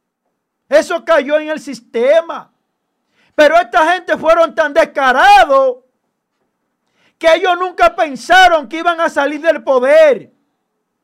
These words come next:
y que no había forma con la ley que tenemos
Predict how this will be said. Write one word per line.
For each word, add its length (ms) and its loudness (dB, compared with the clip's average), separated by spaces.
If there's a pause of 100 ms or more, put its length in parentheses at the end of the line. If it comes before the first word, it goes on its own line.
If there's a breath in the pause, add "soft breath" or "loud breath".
(380)
y 160 -12
que 160 -2
no 100 0
había 340 0
forma 640 2
con 180 -2
la 140 -2
ley 220 0
que 120 -6
tenemos 680 -8